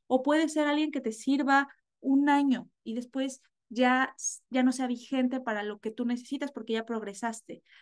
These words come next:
Los, no hay una regla para tener mentores, pero lo que sí hay una invitación fuerte porque, eh, el sesenta y uno por ciento de las personas considera que el network es crucial.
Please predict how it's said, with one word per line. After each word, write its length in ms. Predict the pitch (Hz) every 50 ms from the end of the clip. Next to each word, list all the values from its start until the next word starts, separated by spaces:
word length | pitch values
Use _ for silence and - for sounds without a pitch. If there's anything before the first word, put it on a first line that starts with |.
| _ _ _ _
Los, 220 | - 262 262 262 269
no 320 | 277 269 - 233 269 285
hay 120 | 302 311 330
una 160 | 330 330 311
regla 380 | 277 277 285 277 277 285 277
para 200 | 277 254 214 214
tener 220 | 214 208 208 220 220
mentores, 540 | 226 233 233 226 226 240 226 226 220 220 220
pero 220 | - 220 220 214
lo 180 | 214 214 214 214
que 100 | 226 220
sí 520 | 220 - - - 285 294 311 330 370 - - _ _ -
hay 260 | 233 226 247 262 262
una 140 | 247 226 226
invitación 560 | 220 208 - - 196 - - 233 226 220 220
fuerte 640 | - - - 233 226 226 240 226 - 254 320 359 - _ _ _ _ _ _ _ _ -
porque, 560 | - 220 220 220 - - 226 220 220 220 - - - - _ _ _ -
eh, 340 | 226 220 208 208 214 220 -
el 100 | 233 220
sesenta 300 | 220 220 220 226 220 233
y 80 | 240 247
uno 80 | 247 247
por 120 | 254 247
ciento 240 | - 254 240 240 240
de 60 | 220
las 140 | 208 214 -
personas 320 | 208 202 226 220 226 220
considera 460 | - 220 202 202 220 208 214 214 220
que 80 | 220 208
el 200 | 208 202 208 208
network 420 | 220 220 220 220 220 220 214 220 -
es 100 | 220 -
crucial. 840 | _ - - 214 - - - - - 226 214 196 202 196 196 185